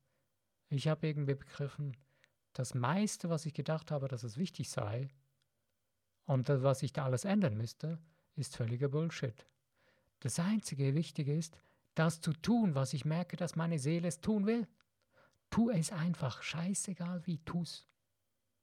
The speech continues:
Zum Besten und Höchsten von allem und allen Beteiligten“, füge ich an. Und als ich das gehört habe, musste ich sagen, „Wow,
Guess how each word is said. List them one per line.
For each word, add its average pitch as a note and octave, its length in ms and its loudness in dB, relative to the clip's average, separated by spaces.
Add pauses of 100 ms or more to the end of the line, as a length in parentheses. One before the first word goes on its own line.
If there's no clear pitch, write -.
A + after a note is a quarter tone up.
(480)
Zum C3 200 -2
Besten F3 320 2
und D#3 160 -2
Höchsten D3+ 320 -2
von A#2 140 -6
allem C#3+ 220 -4
und C3+ 120 -4
allen B2 180 -2
Beteiligten“, A#2 580 -8
füge B2 240 -8
ich C#3 180 -6
an. A2+ 200 -8 (1000)
Und B2 80 -2
als C#3+ 140 4
ich C#3+ 120 0
das G3 220 2
gehört D#3+ 320 2
habe, D#3 160 0
musste D3 240 -2
ich - 60 -6
sagen, A#2 340 -4
„Wow, G#2+ 400 -4